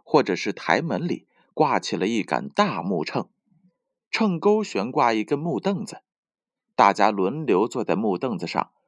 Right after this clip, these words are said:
称重量。司秤人一面打着秤花，一面讲着吉利话。称老人要说：“称花八十七，活到九十一。”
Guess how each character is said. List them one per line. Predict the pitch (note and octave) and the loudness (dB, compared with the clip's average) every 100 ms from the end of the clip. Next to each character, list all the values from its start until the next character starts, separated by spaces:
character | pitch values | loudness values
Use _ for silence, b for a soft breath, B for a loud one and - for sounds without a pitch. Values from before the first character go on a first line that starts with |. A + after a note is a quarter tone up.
| _ _ | _ _
称 | - A#2+ B2+ | -4 -4 -2
重 | B2+ F#3+ F2+ | -4 -4 -4
量。 | - - _ _ _ _ _ b b b | -6 -8 _ _ _ _ _ b b b
司 | - F#3+ | -4 -2
秤 | F#3+ F#3+ B2 | 0 -2 0
人 | F#2 A2 B2+ b - | 2 0 -6 b -2
一 | G2+ | 0
面 | C3 C3 F#2+ | 0 -2 -4
打 | G2 F#2+ | -4 -4
着 | E2+ | -4
秤 | - A#2 F2 | -6 -6 0
花， | A#2 D3 - _ _ _ - | 2 2 0 _ _ _ -2
一 | D3+ | 0
面 | G3 F#3 D#3 | 2 0 -2
讲 | - - | -4 -4
着 | G#2 | -6
吉 | - D2 | -2 0
利 | B2+ | 0
话。 | C#3 F#3+ - _ _ _ _ _ _ _ _ - | 0 -2 -4 _ _ _ _ _ _ _ _ 0
称 | G#3 | 2
老 | G#3 F#2+ | 4 2
人 | C#2 C#2+ A2 D3+ _ _ | 2 -4 -6 -12 _ _
要 | - A2 | 4 4
说 | G2 F#2+ F#2+ - _ _ _ _ _ - | 4 0 0 -4 _ _ _ _ _ -4
：“称 | - C3+ C3 | 0 0 -2
花 | - A2+ G#2 | 2 4 4
八 | - B2 C3+ | 2 -4 -4
十 | - | -4
七， | F#2 - F3+ - _ _ _ | -2 0 -2 -6 _ _ _
活 | - A2 F3+ | 4 6 6
到 | G3+ D#3+ | 4 2
九 | B2 F2+ C#2 B1+ | 0 0 0 0
十 | - F#2 | -2 0
一。” | D#3 F#3+ | 0 -2